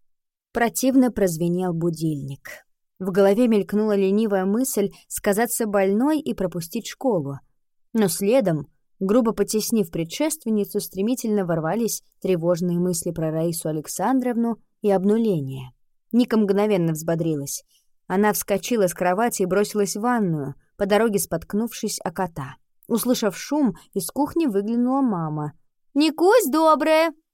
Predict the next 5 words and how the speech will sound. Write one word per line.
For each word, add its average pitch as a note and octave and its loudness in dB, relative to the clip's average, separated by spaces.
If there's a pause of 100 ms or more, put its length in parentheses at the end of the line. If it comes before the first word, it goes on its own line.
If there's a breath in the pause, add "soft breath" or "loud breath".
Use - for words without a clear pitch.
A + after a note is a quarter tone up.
(180)
Сегодня E4+ 2
на D4+ 2
завтрак C4 2
блинчики!" C4+ 2 (720)
"Жоброе!" B3 4